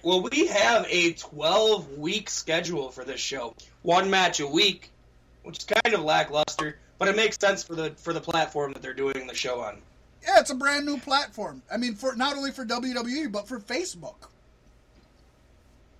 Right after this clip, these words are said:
Speaker 1: <sighs> Ooh. All right. Week one has us seeing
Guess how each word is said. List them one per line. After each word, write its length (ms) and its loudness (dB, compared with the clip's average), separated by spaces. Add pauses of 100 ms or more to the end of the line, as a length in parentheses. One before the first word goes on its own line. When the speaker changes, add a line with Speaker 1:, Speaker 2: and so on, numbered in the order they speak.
(400)
Speaker 1:
<sighs> 60 -20 (3500)
Ooh. 240 0 (1400)
All 440 8
right. 440 2
Week 300 2
one 640 4 (360)
has 360 2
us 140 -2
seeing 560 2